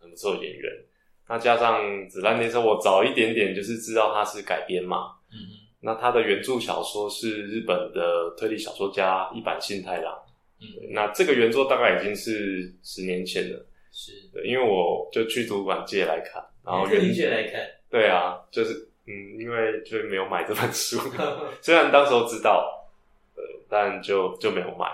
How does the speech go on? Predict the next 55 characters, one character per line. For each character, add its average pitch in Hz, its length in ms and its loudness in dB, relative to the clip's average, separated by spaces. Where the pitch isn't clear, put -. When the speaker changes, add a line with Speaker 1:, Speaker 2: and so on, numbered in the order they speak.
Speaker 1:
然 101 140 0
后 120 40 2
一 127 60 2
直 110 100 -4
到 104 140 6
最 104 220 2
近 95 240 -8
人 92 160 -4
家 98 120 0
提 87 200 -8
到， 85 340 -2
然 92 80 -4
后 101 60 -2
加 98 140 2
上 101 160 0
要 98 100 -4
看 90 240 -4
这 87 60 -6
个 90 100 -4
片 - 300 -8
子， - 140 -20
Speaker 2:
是。 - 180 -20
Speaker 1:
所 127 80 6
以 131 40 8
我 107 160 6
是 131 340 2
看 143 260 2
完 113 240 4
片 101 600 0
之 113 240 -6
后 - 460 0
才 95 340 -2
去 98 320 -4
借 101 140 0
书 98 180 -4
回 90 80 -4
来 87 120 -4
看， 87 220 -12
但 156 160 4
其 135 120 2
实 110 120 0
我 92 520 0
也 101 80 -6
还 98 120 2
没 107 100 0
有 113 60 0
把 90 180 0
这 98 80 2
个 90 60 0
书 92 240 -6
完 87 180 -4
全 85 140 -8
的 82 80 -12
看 87 180 -12
完， 82 100 -14